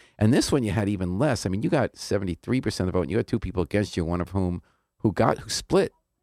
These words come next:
the anti-harp vote, wasn't really an anti-harp vote. She was saying, like, "I have the secret suspicion that if you weren't running, you would have considered voting for her," which was that to have a place on the ballot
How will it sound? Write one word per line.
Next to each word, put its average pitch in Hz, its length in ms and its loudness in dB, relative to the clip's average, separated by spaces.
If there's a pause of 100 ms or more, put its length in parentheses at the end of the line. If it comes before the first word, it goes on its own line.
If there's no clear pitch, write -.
(100)
the 104 300 0
anti-harp 104 640 -2
vote, 117 400 0 (440)
wasn't 120 300 4
really 117 220 2
an 104 60 0
anti-harp 98 520 0
vote. 117 360 0
She - 180 -8
was 104 120 -2
saying, 98 460 -2 (440)
like, 104 180 2
"I 101 80 4
have 101 160 2
the 95 60 -2
secret - 320 -4
suspicion - 500 -4
that 98 60 2
if 87 120 -4
you 101 80 0
weren't 95 220 -2
running, 87 240 -2
you 85 100 -2
would 90 80 -2
have - 80 -10
considered - 320 -10
voting 143 220 0
for 104 160 0
her," 92 120 0
which 95 200 -2
was 92 80 -6
that 87 160 -2
to - 60 2
have 95 200 0
a 78 60 -4
place - 340 0
on 92 80 0
the 85 220 -2
ballot 101 420 0